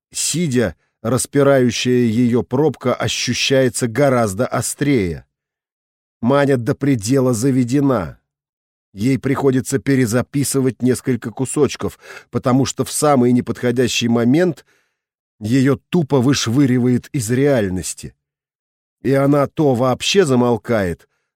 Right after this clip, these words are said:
то продолжает зачитывать текст неуместно томным, сочащимся сексом голосом. В самой перезаписи как таковой ничего страшного нет, это обычная рутинная практика.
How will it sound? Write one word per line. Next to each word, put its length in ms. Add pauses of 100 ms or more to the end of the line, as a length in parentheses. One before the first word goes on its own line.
то 140
продолжает 800
зачитывать 680 (100)
текст 460 (280)
неуместно 760 (180)
томным, 600 (340)
сочащимся 1040
сексом 760
голосом. 720 (1700)
В 60
самой 440
перезаписи 800
как 260
таковой 600 (240)
ничего 440
страшного 600
нет, 320
это 240
обычная 720
рутинная 600
практика. 720